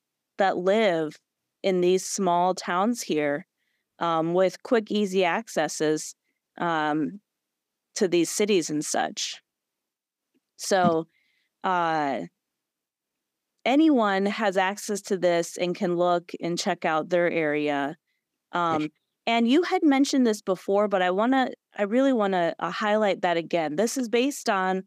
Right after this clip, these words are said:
Speaker 1: population of the area according to the U S Census. So when there's a new census, these maps could very well change. So the area that you were talking about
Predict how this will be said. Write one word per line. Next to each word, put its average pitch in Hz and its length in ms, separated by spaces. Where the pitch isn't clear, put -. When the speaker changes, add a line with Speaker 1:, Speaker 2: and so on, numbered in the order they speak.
Speaker 1:
population 196 680
of 165 140
the 147 180
area 170 480
according 240 640
to 240 100
the 214 100
U 190 240
S 180 200
Census. - 840
So 208 360
when 202 220
there's 233 240
a 226 60
new 214 240
census, - 920
these 208 320
maps 240 420
could 220 300
very 185 220
well 165 220
change. 294 520
So - 160
the 233 180
area 254 380
that 180 260
you 233 220
were 302 140
talking 180 380
about 151 320